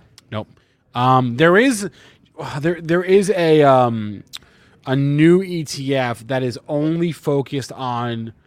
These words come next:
hotels. <sighs> I do, I, I don't think it's even out yet, though. I think that's, <sighs> what is it called? Oh, wait.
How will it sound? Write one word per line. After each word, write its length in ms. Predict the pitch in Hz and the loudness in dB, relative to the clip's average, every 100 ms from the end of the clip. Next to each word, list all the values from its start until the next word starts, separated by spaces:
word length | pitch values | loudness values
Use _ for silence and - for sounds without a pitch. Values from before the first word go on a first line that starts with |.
| _ _ _ _ _ _ | _ _ _ _ _ _
hotels. 720 | - 127 - 120 117 107 92 - - | -6 -6 -4 -6 -4 -6 -10 -14 -18
<sighs> 160 | - 98 | -18 -12
I 120 | 123 | -12
do, 120 | 127 113 | -10 -12
I, 200 | 135 139 | -10 -4
I 0 | |
don't 160 | 170 170 | -2 -2
think 120 | 185 | -4
it's 120 | 127 | -6
even 180 | 143 131 | -6 -6
out 220 | 110 110 | -8 -8
yet, 200 | 101 98 | -10 -12
though. 180 | 101 98 | -12 -10
I 80 | 98 | -10
think 140 | 110 | -10
that's, 260 | 107 - - _ _ _ _ | -10 -12 -18 _ _ _ _
<sighs> 440 | - - - _ 113 | -20 -20 -20 _ -20
what 120 | 113 107 | -20 _
is 120 | _ | _
it 100 | _ | _
called? 560 | - - 98 87 - _ _ _ _ _ _ _ _ _ _ _ _ _ _ _ _ _ _ _ _ _ _ _ | -20 -16 -16 -16 -18 _ _ _ _ _ _ _ _ _ _ _ _ _ _ _ _ _ _ _ _ _ _ _
Oh, 720 | 50 50 50 50 50 50 50 - _ _ _ _ _ _ _ _ | -20 -18 -16 -16 -16 -16 -18 -20 _ _ _ _ _ _ _ _
wait. 340 | 101 95 82 | -16 -16 -16